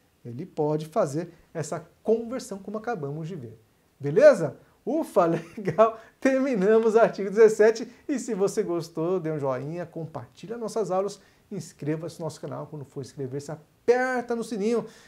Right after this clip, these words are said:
e dá uma moral aqui também pro nosso canal,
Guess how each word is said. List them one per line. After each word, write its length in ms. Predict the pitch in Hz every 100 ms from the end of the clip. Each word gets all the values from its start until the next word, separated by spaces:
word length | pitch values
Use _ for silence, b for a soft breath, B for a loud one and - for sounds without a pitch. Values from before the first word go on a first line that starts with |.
| B
e 100 | 247
dá 160 | 190 208
uma 140 | 226
moral 320 | 240 233 180
aqui 260 | 208 - 175
também 300 | 180 143 151
pro 160 | 160 135
nosso 600 | 131 131 131 151 160 -
canal, 520 | 247 180 185 208